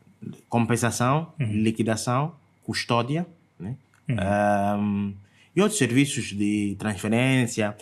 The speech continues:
Speaker 1: que não, que não aparecem na, na, na janela
Speaker 2: Exato.
Speaker 1: de negociação, né?
Speaker 2: Estás com, com o back office,
Speaker 1: Back office,
Speaker 2: com o
Speaker 1: yeah.
Speaker 2: back office todo.
Speaker 1: Yeah.
Speaker 2: Hum, como é que tu vês, portanto, voltando à, à questão das realidades que não existem,
Speaker 1: Uhum.
Speaker 2: por, porque é que eu digo isto? Porque é uma realidade que já existe.
Speaker 1: Yeah.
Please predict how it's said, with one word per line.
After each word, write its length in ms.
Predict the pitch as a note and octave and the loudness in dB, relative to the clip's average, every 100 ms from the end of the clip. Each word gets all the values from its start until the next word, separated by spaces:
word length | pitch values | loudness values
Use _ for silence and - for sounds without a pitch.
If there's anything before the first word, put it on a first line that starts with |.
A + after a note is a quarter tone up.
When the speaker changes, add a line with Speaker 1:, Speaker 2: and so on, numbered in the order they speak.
| - | -10
Speaker 1:
que 100 | - | 0
não, 300 | C3 D3 D3 | 4 4 4
que 100 | - | 2
não 120 | C#3 D#3 | 4 4
aparecem 460 | D3+ B2+ C3 C3 | 4 2 2 2
na, 180 | B2 G#2+ | 0 0
na, 260 | G2+ G#2 G#2 | -2 -6 -4
na 180 | A#2+ | -2
janela 300 | A#2+ C#3 C3+ | 2 2 4
Speaker 2:
Exato. 100 | C3 B2 | 4 2
Speaker 1:
de 60 | |
negociação, 380 | B2 B2 C3+ A2 | 0 0 -2 -2
né? 60 | G2+ | -2
Speaker 2:
Estás 180 | D3 | 0
com, 160 | - D3+ | 2 2
com 220 | C#3 - | 2 0
o 40 | C#3+ | 2
back 260 | C#3+ D#3 | 2 4
office, 460 | D3 D3 B2+ - - | 2 2 0 -2 -6
Speaker 1:
Back 300 | A#2 A#2+ C#3 | -2 0 2
office, 240 | A#2 - | 0 -2
Speaker 2:
com 100 | - | -2
o 40 | A2 | 2
Speaker 1:
yeah. 80 | C#3+ C#3+ | 4 4
Speaker 2:
back 60 | |
office 180 | - - | 2 -2
todo. 260 | - G#2+ F#2+ | -2 -4 -4
Speaker 1:
Yeah. 380 | F#2+ A2 C#3 | -6 -4 -2
Speaker 2:
Hum, 260 | C3+ C#3 C#3+ - - | 0 0 0 -4 0
como 220 | F#3 F3 | 4 4
é 40 | |
que 100 | F3 | 2
tu 140 | - D#3 | 0 0
vês, 460 | A#2+ C#3+ D3+ D3 - - _ | 4 4 4 -2 -8 -14 _
portanto, 300 | - B2+ A#2 | -4 -2 -2
voltando 260 | A2+ A#2+ B2 | -2 -2 -2
à, 40 | |
à 180 | A#2+ B2 | -2 -6
questão 300 | A#2 - B2+ | -8 -6 -4
das 160 | B2 A#2 - _ | -2 -4 -8 _
realidades 440 | - C3+ B2 C3+ - | -4 0 2 2 2
que 100 | C#3 | 2
não 80 | C#3 | 2
existem, 580 | A#2+ C3 B2 D3+ D3 D3 - | 2 0 0 0 0 -2 -10
Speaker 1:
Uhum. 280 | A2+ G#2+ A#2 | -6 -4 0
Speaker 2:
por, 100 | D3 | -2
porque 220 | - - | -4 0
é 40 | D#3 | 4
que 60 | |
eu 60 | D3+ | 6
digo 180 | D3+ D3+ | 6 6
isto? 200 | D3+ - | 4 2
Porque 220 | D3+ D#3 | 0 4
é 40 | |
uma 40 | D#3+ | 6
realidade 200 | D3 C#3+ | 6 4
que 80 | C#3+ | 4
já 160 | C3 D3+ | 6 6
existe. 500 | B2+ D3 D3 - - _ _ - | 6 4 0 -6 -14 _ _ -8
Speaker 1:
Yeah. 280 | G2+ G2 | -4 -4